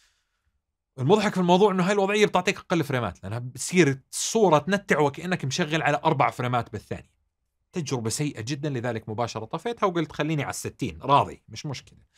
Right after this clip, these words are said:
اللي ما بعرف إذا أنا أمر إيجابي ولا لأ، إني أحد حالي وأنزل يعني من الفريمات علشان أقدر ألعب بطريقة عادية على جهاز بهذا السعر،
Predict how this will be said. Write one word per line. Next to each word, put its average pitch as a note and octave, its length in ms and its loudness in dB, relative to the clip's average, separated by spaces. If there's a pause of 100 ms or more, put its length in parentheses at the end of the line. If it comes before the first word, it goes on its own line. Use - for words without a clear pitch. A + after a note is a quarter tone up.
(1700)
اللي C#3+ 100 0
ما A#3+ 120 6
بعرف F4 260 2
إذا G#3 100 2
أنا F3+ 160 0
أمر E3+ 140 4
إيجابي A#2+ 320 0
ولا F#2+ 180 -6
لأ، - 280 -10 (840)
إني C3+ 480 0
أحد F3+ 380 -4
حالي G2 540 -2 (220)
وأنزل A#2+ 720 2 (1080)
يعني A2 360 -8
من C3 240 -2
الفريمات E3 640 4
علشان C#3+ 320 -2
أقدر C#3+ 320 0
ألعب B2 260 0
بطريقة A#2+ 420 -2
عادية G2+ 580 -6 (1500)
على F3 360 2
جهاز D3+ 440 4
بهذا D3 440 2
السعر، A#2+ 600 0